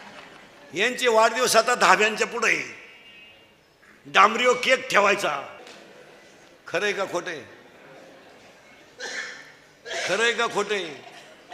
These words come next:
हो, मूत पेते ते एकमेकाचं महाराज. एकाला बंगली बांधतील आणि गाड्या घेतील.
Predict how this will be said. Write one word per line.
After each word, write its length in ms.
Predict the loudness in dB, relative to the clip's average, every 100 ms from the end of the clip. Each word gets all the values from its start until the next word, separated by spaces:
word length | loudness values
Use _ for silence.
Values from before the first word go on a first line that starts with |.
| -20 -20 -18 -12
हो, 160 | -10
मूत 420 | -12 -18 -8 -6
पेते 400 | -4 -2 -2 0
ते 220 | 2 4 2
एकमेकाचं 500 | 0 -6 -8 -8 -8
महाराज. 640 | -10 -12 -14 -18 -20 -20 -20 -20 -20 _ _ _ _ _ _ _ _ _ _
एकाला 540 | -12 -6 4 6 6 2
बंगली 320 | -2 -2 -2
बांधतील 380 | -2 -6 -8 -12
आणि 140 | -10
गाड्या 280 | -6 -6 -8
घेतील. 440 | -12 -14 -16 -16